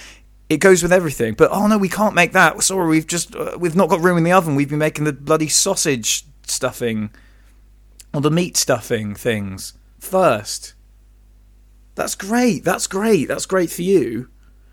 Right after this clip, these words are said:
And, like, it, <sighs> it, there's no need. Meat is the extra bit that goes on a dish. The majority of foods, like, the majority of, like, a meal and, like, everything you eat during the day isn't all meat based.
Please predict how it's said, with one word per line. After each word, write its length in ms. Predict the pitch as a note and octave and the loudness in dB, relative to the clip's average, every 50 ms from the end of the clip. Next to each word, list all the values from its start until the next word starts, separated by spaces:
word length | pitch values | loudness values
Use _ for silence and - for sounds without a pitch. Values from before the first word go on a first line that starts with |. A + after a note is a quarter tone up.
| _ - - | _ -8 0
And, 160 | - D3+ D3+ D#3+ | 2 2 4 4
like, 220 | D#3+ D#3 D3+ - | 4 2 2 0
it, 180 | - E3 - C#3+ D#3 E3 C#3 - - E3+ - - - - - - - - - - - - - - - - - - - - _ - _ _ _ - | -4 -10 -10 -12 -16 -16 -18 -18 -18 -20 -20 -20 -20 -20 -20 -20 -20 -20 -20 -20 -20 -20 -20 -20 -20 -20 -20 -20 -20 -20 _ -20 _ _ _ -14
<sighs> 500 | - - - - - - - - - - | -10 -6 -4 -4 -4 -4 -6 -8 -10 -6
it, 300 | - - - - - - | -6 -6 -6 -6 -16 -10
there's 240 | - - F3+ D#3+ C#3+ | 0 2 2 2 4
no 220 | F3 F#3+ G3 G#3 G3+ | 4 6 6 6 6
need. 500 | F#3+ G3 G3+ F#3+ F#3 D#3+ - - - - _ _ _ _ _ _ _ _ _ - _ _ _ _ _ _ _ _ - - - - | 6 4 4 4 2 0 -4 -8 -12 -18 _ _ _ _ _ _ _ _ _ -20 _ _ _ _ _ _ _ _ -20 -20 -10 -4
Meat 400 | F3 D3 D#3+ F#3+ G#3+ G#3 - - | 0 2 4 4 4 4 2 0
is 140 | E3 D#3 - | -2 -2 0
the 180 | - D#3 - - | -4 -6 -4 0
extra 480 | E3+ E3+ - - - - - - D#3 | -2 -2 -2 -2 -4 -2 0 0 0
bit 320 | B2 E3 E3 C#3+ A#2+ - - | 2 4 4 4 4 0 -2
that 100 | A#2+ - | -6 -2
goes 240 | B2 C3+ B2+ A#2+ A#2+ | 0 2 0 2 2
on 80 | B2 | 0
a 60 | A#2+ | -2
dish. 320 | A2+ - C#3 A#2 G2+ - - | 0 0 -2 -2 0 -2 -2
The 80 | - | 0
majority 760 | C3 C#3 C3+ A2+ - C#3+ D3+ D3+ D#3+ E3 F3 E3 - - E3 D#3 | 0 0 0 0 0 2 4 4 4 4 2 2 0 0 0 0
of 100 | C#3+ - | 0 -2
foods, 440 | - - E3+ D#3+ C#3 A#2 G#2 - | -2 0 2 2 2 2 0 -2
like, 140 | - A#2 - | -4 -4 -2
the 60 | A#2+ | 0
majority 580 | F3 E3+ B2+ - C3 C3+ C3+ C#3 C#3+ - - D3 | -2 -2 -2 0 0 2 2 2 0 0 -2 -2
of, 100 | B2+ A#2 | -2 2
like, 220 | C3+ B2+ A#2+ - - | 2 0 0 0 -4
a 80 | C3 | -4
meal 460 | B2 B2 B2+ C3+ C#3+ C#3 B2 A2 G#2+ G#2 | -2 -2 0 0 2 2 2 2 2 0
and, 120 | G#2 G#2+ | 0 0
like, 160 | G#2+ G#2+ - - | 0 -2 -2 -2
everything 420 | C3 C3+ B2 C3 B2+ - C#3 B2+ | -4 -4 -2 -4 -6 -4 -2 0
you 140 | B2 B2 B2 | 0 0 0
eat 140 | B2+ A#2+ A2 | -2 -4 -4
during 220 | G#2+ B2 A#2 A2+ | -4 -4 -2 -2
the 80 | A2 A2 | -2 -4
day 340 | G#2 C3 B2 A2+ G#2 A2 - - | -2 -2 -2 -2 -2 -4 -4 -2
isn't 380 | D3 C#3 C3 B2+ C3+ C3+ B2+ - | -2 -2 0 0 -2 -4 -2 0
all 220 | C3 C3+ C3 B2 | 0 2 2 2
meat 260 | A#2+ B2+ B2+ B2 - | 2 0 0 0 0
based. 540 | - C3+ C3 A2+ F#2+ F2+ - - - - - | 2 2 2 2 2 -4 -10 -12 -12 -14 -16